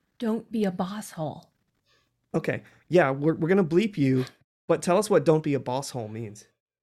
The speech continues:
Speaker 1: Don't be that jerky leader, that leader that just tells people what to do, doesn't listen to them, knows all the answers.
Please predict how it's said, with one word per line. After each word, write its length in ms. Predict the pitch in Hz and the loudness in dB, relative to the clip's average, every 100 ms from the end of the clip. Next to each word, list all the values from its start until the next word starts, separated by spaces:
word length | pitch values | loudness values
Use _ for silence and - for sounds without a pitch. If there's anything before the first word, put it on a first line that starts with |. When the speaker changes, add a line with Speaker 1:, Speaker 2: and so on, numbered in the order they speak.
| _ _ _ _ _ _ _ _ _ 220 | _ _ _ _ _ _ _ _ _ -2
Speaker 1:
Don't 280 | 302 359 403 | 0 2 6
be 120 | 427 | 6
that 220 | 392 320 | 6 4
jerky 420 | 226 269 311 311 | 2 0 2 0
leader, 460 | 285 254 285 202 165 | 0 2 4 4 2
that 220 | 196 202 | 0 0
leader 300 | 233 277 294 | 0 2 2
that 180 | 262 196 | 2 0
just 240 | 262 247 | -4 -6
tells 300 | - 262 277 | -4 -2 -2
people 300 | 247 269 262 | -2 -2 0
what 140 | 240 233 | 0 0
to 80 | 226 | -2
do, 320 | 202 233 233 | 0 0 2
doesn't 320 | 247 247 226 | 2 2 0
listen 300 | 240 - 247 | 0 0 -2
to 100 | 220 | -2
them, 420 | 214 214 214 214 220 | 0 2 4 4 4
knows 280 | 254 262 | 4 4
all 180 | 247 240 | 4 2
the 180 | 233 - | 0 -2
answers. 880 | 226 226 220 233 220 214 220 220 | 0 0 0 2 4 4 4 0